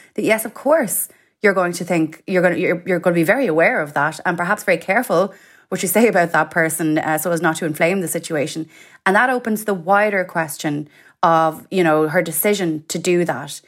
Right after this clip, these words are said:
and, and sort of the chilling effect that it might have. And I'm, I'm absolutely not saying that's what happened here. In fact, I don't think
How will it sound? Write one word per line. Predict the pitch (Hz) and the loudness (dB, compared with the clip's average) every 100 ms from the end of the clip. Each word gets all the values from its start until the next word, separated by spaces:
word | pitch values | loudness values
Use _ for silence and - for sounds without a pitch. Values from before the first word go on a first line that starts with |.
| _ _ - | _ _ -2
and, | 175 165 | 0 2
and | 175 | 2
sort | 170 170 | 2 0
of | |
the | 165 | 0
chilling | 160 196 180 165 | 0 2 2 2
effect | 156 170 151 - | 0 -2 -2 -2
that | 170 | -2
it | |
might | 185 208 247 277 | 0 2 2 0
have. | 165 147 | -2 0
And | 160 | 2
I'm, | 160 170 | 2 4
I'm | 180 180 | 2 2
absolutely | 160 165 180 180 175 | -2 -2 -4 -2 -2
not | 165 160 | -2 -2
saying | 156 151 | -4 -4
that's | 147 | -4
what | 160 151 | -4 -4
happened | 160 151 | -6 -6
here. | 156 | -4
In | 147 | -4
fact, | 151 147 | -6 -6
I | 151 | -6
don't | 147 151 | -6 -6
think | 147 147 | -8 -10